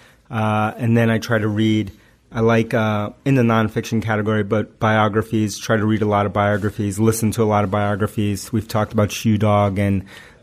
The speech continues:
uh, Sam Walton's Made in America, but I have an endless list of biographies that I,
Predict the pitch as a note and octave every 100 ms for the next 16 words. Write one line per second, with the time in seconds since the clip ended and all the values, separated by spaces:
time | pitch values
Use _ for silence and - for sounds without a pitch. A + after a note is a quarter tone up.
0 | - G2+ F#2+ A2+ G#2 G#2+ G#2 G2+ A2 G#2
1 | G#2 G#2 G#2 A2 G2 G#2+ G#2+ G#2 G#2+ A2
2 | A2 G2+ - G2+ - G#2 G#2 G#2 G#2 -
3 | G#2+ G2 G#2 G#2+